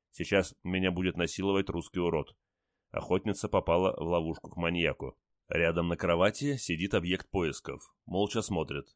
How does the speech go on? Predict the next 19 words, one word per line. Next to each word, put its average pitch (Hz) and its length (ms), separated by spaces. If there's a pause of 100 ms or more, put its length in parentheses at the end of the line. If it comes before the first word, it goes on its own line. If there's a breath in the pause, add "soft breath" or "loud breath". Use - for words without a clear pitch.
(180)
Медленно 107 380
поднимает 87 520
руку 90 240
вверх, 80 420 (360)
прикасается 92 640
к - 60
её 85 180
губам. 78 420 (460)
Смотрят 92 500
друг 90 180
другу 87 220
в 78 80
глаза, 82 340
как 98 160
в 80 60
детской 80 380
игре, 87 400
и 85 100
молчат. 82 480